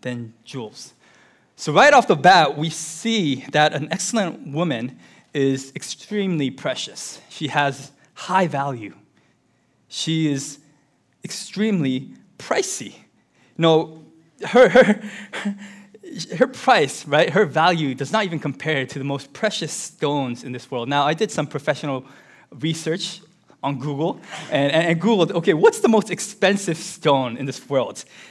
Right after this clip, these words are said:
And Google told me that last year in Hong Kong, there was a transaction. There was a pink diamond, fifty-nine point six carats, that was sold for seventy-one point two million dollars. That's a lot of money.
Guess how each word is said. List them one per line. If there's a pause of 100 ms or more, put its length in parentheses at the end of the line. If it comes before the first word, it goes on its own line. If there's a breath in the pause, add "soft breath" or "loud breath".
(140 loud breath)
And
Google
told
me (260 loud breath)
that
last
year
in
Hong
Kong, (640 loud breath)
there
was
a
transaction. (400 soft breath)
There
was
a
pink
diamond, (100)
fifty-nine
point
six
carats, (540 loud breath)
that
was
sold (800 loud breath)
for
seventy-one
point
two
million
dollars. (1800 soft breath)
That's
a
lot
of
money.